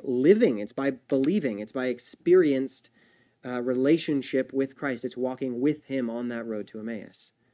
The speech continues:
That being so, a bad habit can exalt itself against the knowledge of God just as much as a bad idea. And both of these things are taken to task by Paul in each of his letters. In fact, most of Paul's letters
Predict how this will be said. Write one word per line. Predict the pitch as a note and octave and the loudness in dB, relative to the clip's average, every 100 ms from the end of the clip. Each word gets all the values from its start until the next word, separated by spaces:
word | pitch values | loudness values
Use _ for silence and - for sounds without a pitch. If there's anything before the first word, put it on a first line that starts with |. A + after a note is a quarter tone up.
| _ _ _ _ _ _ - | _ _ _ _ _ _ 0
That | E3+ E3+ | 2 4
being | E3 D3 | 4 4
so, | - G3 F3 | 4 4 6
a | C#3+ | 4
bad | D#3+ D#3+ D3+ | 2 2 -2
habit | - F#3+ F3 D3 - | -6 -4 0 0 -2
can | D3+ C#3+ | -2 0
exalt | C3 D3 D#3 | 0 -2 -4
itself | C#3+ - C3+ C3 | -8 -6 -6 -6
against | C3 C3+ | -6 -6
the | C#3 | -4
knowledge | C3+ C#3 C3+ | -4 -4 -6
of | A#2 | -6
God | C#3+ C3 | -4 -4
just | B2+ C3+ | -6 -8
as | B2+ | -8
much | C3 B2+ | -8 -8
as | B2 | -10
a | |
bad | B2 B2+ | -8 -8
idea. | B2 B2 A#2+ A#2+ A2+ - _ _ _ - | -8 -8 -8 -10 -12 -16 _ _ _ -8
And | B2+ A2+ | -6 2
both | D3+ F3 | 4 4
of | C#3+ A#2+ | 2 -2
these | A#2 | -4
things | - A2+ G#2+ A2+ | -4 -8 -6 -6
are | A2 | -8
taken | - C3 D3 | -6 -6 -4
to | D3+ | -8
task | D3+ A#2+ F#2+ G2+ - | -8 -10 -10 -14 -12
by | B2 A#2 | -10 -10
Paul | - B2+ G2 G#2+ | -8 -8 -6 -8
in | B2+ | -8
each | B2 B2 C3+ | -8 -8 -8
of | |
his | A#2+ A#2 | -10 -8
letters. | C3+ A#2+ F2 | -6 -6 -8
In | - B2 | -10 -12
fact, | - G3+ D3 G#2+ - - _ _ _ _ _ _ _ _ _ _ - _ _ - | -8 -6 -6 -8 -16 -20 _ _ _ _ _ _ _ _ _ _ -20 _ _ -2
most | C#3 F#3 F#3 | 4 4 2
of | F#3 - | -4 -4
Paul's | E3+ D#3+ D3 | -6 -4 -2
letters | D#3 A#2+ G#2+ C#3 | -2 -2 -6 -8